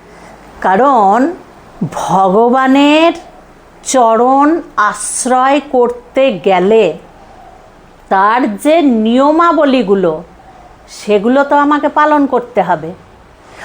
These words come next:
আমি, আমি শুরু তো আগে করে দিই, আগে আমি তো শুরু করি, শেষটা তখন দেখা যাবে। আমি তো আগে প্র্যাকটিস করি। আমি যদি প্র্যাকটিসটা করে থাকি, তাহলে তো আমার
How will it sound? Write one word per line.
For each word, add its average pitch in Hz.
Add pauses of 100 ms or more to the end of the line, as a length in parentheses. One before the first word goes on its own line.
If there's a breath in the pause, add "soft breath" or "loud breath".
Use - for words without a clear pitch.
(120 loud breath)
আমি, 302 (260)
আমি 269
শুরু 254
তো -
আগে 359
করে 359
দিই, 311 (1080)
আগে 208
আমি 277
তো 320
শুরু 285
করি, 359 (580)
শেষটা 302
তখন 294
দেখা 220
যাবে। 214
আমি 214
তো 269
আগে 269 (120)
প্র্যাকটিস 311
করি। 302 (1080)
আমি 254
যদি 294 (180)
প্র্যাকটিসটা 269 (100)
করে 311
থাকি, 320
তাহলে 285
তো 294
আমার 285